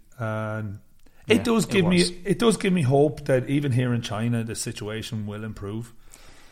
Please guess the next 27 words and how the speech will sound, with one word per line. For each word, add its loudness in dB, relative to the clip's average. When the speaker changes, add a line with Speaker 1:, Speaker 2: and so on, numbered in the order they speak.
Speaker 2:
Yeah, 0
uh, 0
we 0
can 0
only 4
watch 4
this 0
space. -2
Speaker 1:
Yeah. -8
Speaker 2:
That's, -6
Speaker 1:
Well, 4
Speaker 2:
that's -8
what -2
we 2
can -4
hope -6
for. -12
Speaker 1:
That's -4
what -2
we -4
can -8
hope -10
for. -14
Speaker 2:
Uh, -4
at -2
best. 0
Speaker 1:
Yeah. -4